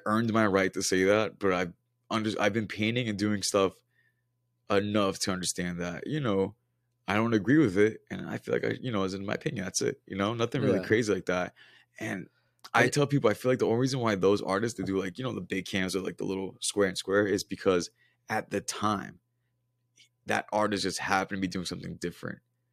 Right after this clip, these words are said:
Speaker 1: You know what I mean?
Speaker 2: Yeah.
Speaker 1: In twenty eighteen through twenty twenty-one eyes, you're like, "What the heck is this?" But in the nineteen thirties and sixties, whatever, no one really did. You know what I mean? I try to put
Speaker 2: Mm-hmm.
Speaker 1: myself in the perspective and mindset of, like, "Wow, how did it look and how did it come off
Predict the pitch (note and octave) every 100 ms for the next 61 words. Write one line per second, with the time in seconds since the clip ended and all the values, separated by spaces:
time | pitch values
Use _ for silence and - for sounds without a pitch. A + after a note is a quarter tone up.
0 | _ _ G2 G2+ G2 G2 G#2+ B2+ B2 G#2
1 | F#2+ G#2+ G#2 - - A#2 A#2 A2+ - G#2+
2 | G#2 - G#2+ F#2+ F#2+ - G2+ F#2+ - G2
3 | F#2 F#2 A#2 D3 G#2 F#2 D#2 E2+ F#2+ G2+
4 | - B2 - A#2+ A#2 A#2+ A2+ C#3+ A2 -
5 | _ _ _ _ _ G#2+ G#2 - G2 F#2+
6 | F#2+ F#2+ F#2 G2 F2 G2+ A2 A2 F2+ F2
7 | B2 C3+ - F#2+ F2+ G2 F#2+ F#2 F#2 _
8 | _ _ _ _ _ _ _ - - A2+
9 | C#3+ C3+ B2 F#2 C#3 B2+ C#3 D3 D#3+ A2+
10 | G#2+ D3 B2 C#3+ B2+ A2+ A#2+ G2+ G2+ F#2+
11 | - G2 - G2+ G2+ F#2+ F#2 F#2 F2 F2+
12 | G2+ - F2 - F2 - F#2+ G2+ G#2 G#2
13 | G2+ F#2 F#2 F2+ - _ _ _ - F#2+
14 | G#2 G2+ G2 F#2 - F#2 G2+ A2+ F#2+ -